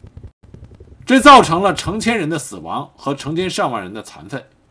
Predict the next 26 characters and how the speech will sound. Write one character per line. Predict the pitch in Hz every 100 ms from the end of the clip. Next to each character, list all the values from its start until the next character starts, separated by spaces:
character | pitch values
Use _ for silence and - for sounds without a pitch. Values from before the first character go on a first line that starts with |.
| _ _ _ _ _ _ _ -
而 | 170 226 233 - -
被 | 262 233
派 | - 294 262
到 | 190
这 | 156 160
些 | 170
劳 | 151 190
改 | 135
营 | 98 135
中 | 170
的 | 135
人， | 76 69 - _
很 | - 127 123
多 | 156 214 185 -
都 | 185
是 | 156 147
战 | 208 117
前 | 123
波 | 135 160
兰 | 147 147
军 | 180 170
队 | 160
的 | 101
前 | 90 117 143
士 | 123
兵 | 131 151